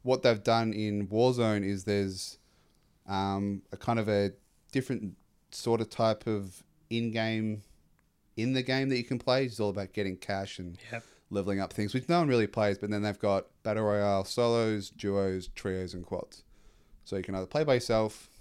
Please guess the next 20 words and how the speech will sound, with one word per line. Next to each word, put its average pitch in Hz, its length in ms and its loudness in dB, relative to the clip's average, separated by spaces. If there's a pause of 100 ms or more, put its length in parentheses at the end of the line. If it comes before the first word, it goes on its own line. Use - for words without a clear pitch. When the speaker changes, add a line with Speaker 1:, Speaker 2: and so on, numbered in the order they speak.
Speaker 1:
play 139 120 -2
with 113 100 -2
another 101 240 -2
mate, 98 240 -6
which 101 120 -10
they, 117 100 2
they, 113 160 0
they've 120 400 -2
only 147 180 0
just 117 220 -4
brought 113 160 2
in 98 100 -2
duos, 92 480 0
but 101 260 -2 (760)
it 113 160 -2
kind 139 240 2
of 139 80 0
got 131 180 4
released 117 500 4
as 107 240 2